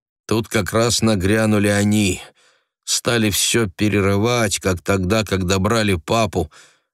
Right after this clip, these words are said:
а нас с Мэри посадили на кофр и не велели двигаться. Накануне мы в чепуху играли.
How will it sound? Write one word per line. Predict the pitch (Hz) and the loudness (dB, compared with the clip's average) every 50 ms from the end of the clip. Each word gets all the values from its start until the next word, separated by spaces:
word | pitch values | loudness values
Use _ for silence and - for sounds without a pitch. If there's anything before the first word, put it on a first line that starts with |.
| - | -4
а | - 92 104 | -2 0 2
нас | 113 120 120 110 - | 2 2 0 0 0
с | - - - | 0 0 0
Мэри | 107 110 113 113 104 98 | 0 2 2 2 0 -2
посадили | 87 - 98 92 - 113 107 104 107 120 110 110 | -2 -2 -2 0 0 0 0 0 0 0 2 2
на | 104 98 98 95 | 2 2 0 -2
кофр | 80 - - 120 120 107 - - 101 101 90 - | -2 -2 -2 0 0 0 -2 -2 -2 -4 -4 -2
и | - 113 | -2 0
не | 107 104 107 101 | 2 2 2 2
велели | 101 107 107 113 113 107 107 101 | 2 0 2 2 0 2 0 0
двигаться. | 90 85 95 107 117 110 98 92 87 - - 98 - - _ _ _ _ _ _ _ _ _ _ _ _ _ _ _ _ _ _ - | 0 0 0 0 2 2 0 0 0 0 -2 -4 -4 -8 _ _ _ _ _ _ _ _ _ _ _ _ _ _ _ _ _ _ -2
Накануне | 95 101 92 - 110 113 120 127 131 127 120 117 | 0 0 0 0 0 0 2 2 2 2 2 2
мы | 113 117 120 | 2 2 2
в | 113 - | 0 0
чепуху | - - 131 110 104 - 135 120 - - 156 147 131 | -2 -2 -2 -2 0 -2 -2 -2 -2 -2 0 2 2
играли. | 110 95 90 95 98 92 87 85 82 80 78 | 0 0 0 0 0 2 2 2 0 -2 -2